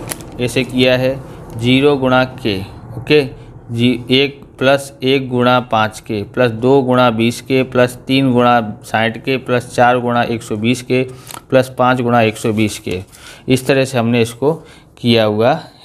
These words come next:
है, बराबर। अब यहाँ पर लिखते हैं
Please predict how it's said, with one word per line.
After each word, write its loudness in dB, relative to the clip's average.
है, 0
बराबर। 0
अब -2
यहाँ 4
पर -2
लिखते -2
हैं -4